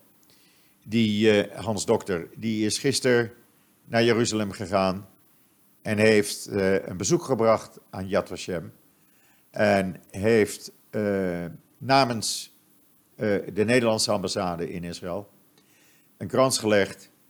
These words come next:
voor alle slachtoffers van de Holocaust. Er staan foto's op mijn timeline.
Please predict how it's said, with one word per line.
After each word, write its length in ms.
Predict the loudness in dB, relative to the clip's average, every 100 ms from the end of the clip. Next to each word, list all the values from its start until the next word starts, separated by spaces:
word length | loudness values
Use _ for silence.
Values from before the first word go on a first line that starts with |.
| _ _ _ _ -20
voor 640 | -20 -4 2 4 4 2 -4 _ _ _ _
alle 200 | 2 2
slachtoffers 800 | 0 -4 -4 -10 -10 -12 -14 -20
van 260 | -18 -10 -6
de 60 |
Holocaust. 600 | -2 -2 -2 -6 -8 -10 _ _ _ _ _
Er 60 | -8
staan 180 | -4 2
foto's 340 | 4 2 0
op 120 | -4
mijn 160 | -4 -4
timeline. 540 | 0 0 0 -4 -4